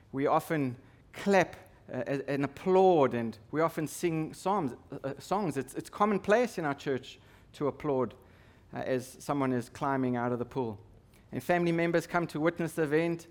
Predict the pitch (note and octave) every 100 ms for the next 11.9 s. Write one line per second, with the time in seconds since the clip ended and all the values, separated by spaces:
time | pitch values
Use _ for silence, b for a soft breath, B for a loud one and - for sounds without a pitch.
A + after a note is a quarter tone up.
0 | B B - F3 E3+ E3 E3 E3+ E3 D3+
1 | E3 D#3+ - E3 C#3 A#2 - b b b
2 | b - D3 C3+ D3+ D3+ C#3+ D3+ E3 E3+
3 | E3 D3 C#3 - D#3 D3 D3+ C#3 C3 -
4 | D3+ D#3+ D3+ - - - - b b b
5 | - F#3 - - - F3 F3+ - G3 G3+
6 | A#3+ B3 D4 F3+ F3 G#3 E3+ G#2+ - -
7 | - - - b b b b b b -
8 | F#3 F#3+ A#3 C#4 G#3+ G3 D3+ A#2+ B B
9 | - C4+ D4 F3+ - F#3 A3 G#3+ G#3 -
10 | - G3+ F#3+ E3+ D3+ - D3+ D3+ - -
11 | G3+ F#3 D3 D#3 D3 - A#2+ G#2+ F2